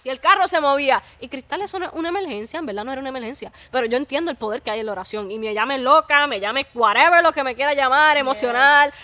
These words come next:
Speaker 1: "Ah, tú estás usando a Dios para eso". Sí, yo uso a Dios para todo lo que necesite en
Speaker 2: En
Speaker 1: mi
Speaker 2: todos
Speaker 1: vida.
Speaker 2: los asuntos.
Speaker 1: Y si tú entiendes eso, tú puedes usar la oración como David lo usó.
Speaker 2: Yes.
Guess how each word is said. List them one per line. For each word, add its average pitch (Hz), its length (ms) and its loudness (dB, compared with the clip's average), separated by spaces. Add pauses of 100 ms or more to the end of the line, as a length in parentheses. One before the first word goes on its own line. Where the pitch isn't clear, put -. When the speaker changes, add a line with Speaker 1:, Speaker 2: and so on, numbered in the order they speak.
Speaker 1:
"Ah, - 120 0
tú 466 60 -4
estás 440 180 2
usando 403 260 -2
a - 20 2
Dios 381 120 -4
para 349 140 0
eso". 302 140 -6
Sí, 254 180 -6
yo 247 120 4
uso 339 220 2
a - 60 4
Dios 349 240 -2
para 240 240 0
todo 349 320 6
lo 302 100 0
que 214 120 -10
necesite 302 320 -6 (100)
en 254 80 -4
Speaker 2:
En 240 60 -6
Speaker 1:
mi 226 160 -4
Speaker 2:
todos 254 160 -4
Speaker 1:
vida. 233 160 -2
Speaker 2:
los 370 140 -4
asuntos. 254 760 -14
Speaker 1:
Y 302 200 -2
si 294 500 -6
tú 381 180 0
entiendes 370 640 -4
eso, 262 560 -4 (240)
tú 302 100 -4
puedes 320 220 -2
usar 311 180 -8
la 320 60 -8
oración 294 240 -8
como 262 220 -14
David 190 220 -12
lo 285 80 -12
usó. 330 180 -20 (180)
Speaker 2:
Yes. 202 300 -20